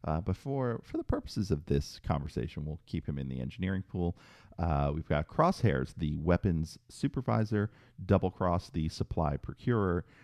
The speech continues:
Freeway, the saboteur, Point Blank, the enforcer, and Wide Load, uh, the materials transport. Now, in nineteen eighty-seven, we've got ten new members of the Autobot infantry, and it starts with Afterburner, the gunner,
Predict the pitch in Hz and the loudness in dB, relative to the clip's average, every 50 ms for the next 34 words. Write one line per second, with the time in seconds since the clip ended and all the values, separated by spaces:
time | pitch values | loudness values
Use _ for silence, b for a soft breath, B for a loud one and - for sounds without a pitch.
0 | b b - - - - 170 170 165 123 80 62 55 - - - - - - - | b b -20 -20 -4 -2 2 2 4 4 4 2 2 -2 -4 -4 -4 -4 2 6
1 | - 107 95 90 - - - 107 95 87 85 85 92 b b b b b _ - | 8 8 8 6 4 2 2 4 4 4 2 2 -2 b b b b b _ -4
2 | - 113 104 101 - 107 92 85 80 - - - 78 73 73 - - 120 127 139 | 0 0 0 0 0 2 2 2 0 -2 -4 -6 -4 -4 -6 -6 -4 -4 -4 -4
3 | 123 - 110 98 87 - - - 78 71 67 65 65 69 80 110 165 160 107 - | -2 -2 -2 -2 -2 -2 -4 -2 -2 -2 -2 -2 -4 -2 0 0 0 0 -2 -6
4 | - - - - - b b b b b b - - 85 76 78 80 73 65 67 | -8 -10 -12 -12 -14 b b b b b b -6 -4 -4 -4 -4 -4 -6 -6 -8
5 | - - - 107 95 87 80 78 73 64 - - - _ _ _ _ _ - - | -10 -4 -2 0 2 2 2 2 0 -2 -4 -8 -14 _ _ _ _ _ -12 -4
6 | - 101 90 92 - - - - - - - - _ _ _ _ _ _ _ _ | 0 2 2 2 0 -4 -10 -16 -16 -16 -18 -20 _ _ _ _ _ _ _ _
7 | _ _ _ _ _ _ _ _ _ _ _ _ _ _ _ _ _ - 156 143 | _ _ _ _ _ _ _ _ _ _ _ _ _ _ _ _ _ 0 2 4
8 | 143 147 180 196 - - 139 113 110 - 143 110 104 95 90 - 80 - - - | 4 4 4 2 4 4 2 4 6 6 6 6 4 4 4 4 4 4 2 4
9 | - - 165 151 190 175 139 113 95 80 69 64 64 62 85 - - b b b | 8 8 8 10 8 6 6 6 6 4 4 2 0 -4 -4 -6 -10 b b b
10 | b - - 87 87 80 - 95 - - - 78 73 69 71 69 - 71 65 69 | b 0 4 4 4 6 4 2 2 2 0 0 2 2 2 2 2 0 0 0
11 | - _ - 104 92 - 82 73 - - 76 73 69 67 - - - - 98 101 | -2 _ 0 0 0 0 -2 -4 -2 -4 -4 -2 -2 -4 -4 -4 0 2 2 2
12 | 113 - - 101 - - - _ - 110 87 82 - - 92 - 90 85 82 92 | 2 0 -4 -6 -6 -6 -10 _ 2 4 4 4 2 0 0 2 2 2 2 0
13 | 104 147 - _ - - - 90 76 - 78 69 67 67 - | -2 -4 -8 _ -10 -2 -2 0 2 2 2 2 0 -2 -8